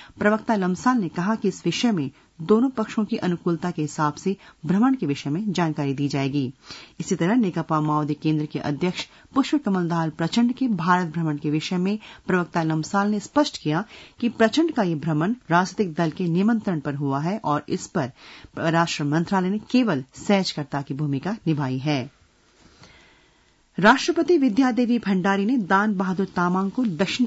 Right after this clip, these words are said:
अफ्रीका के लिए नेपाल के आवासीय राजदूत पर नियुक्त किया है। ये बात राष्ट्रपति कार्यालय के प्रवक्ता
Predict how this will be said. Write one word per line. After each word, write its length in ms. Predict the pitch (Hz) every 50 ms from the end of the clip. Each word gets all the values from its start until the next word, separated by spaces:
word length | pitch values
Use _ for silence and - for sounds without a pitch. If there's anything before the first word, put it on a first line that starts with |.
| - -
अफ्रीका 380 | 180 - - 233 226 233 226 208
के 200 | - - 151 147
लिए 160 | 156 202 214
नेपाल 520 | 180 160 165 175 - - 208 208 214 214
के 120 | - - 214
आवासीय 540 | - 165 170 175 202 208 - - 233 220
राजदूत 320 | 185 165 156 151 - 156 -
पर 180 | - 170 196 - - _ _ - 170
नियुक्त 220 | 180 170 143 131
किया 200 | 107 151 139 135
है। 280 | 147 156 151 135 151 - - - - - _ 156
ये 80 | 151 147
बात 340 | 143 151 165 208 - -
राष्ट्रपति 540 | 147 147 147 - - 160 151 156 143 156 147
कार्यालय 420 | 131 - 143 147 147 147 143 143 135
के 120 | - 143
प्रवक्ता 480 | - 151 151 160 156 - - 214 262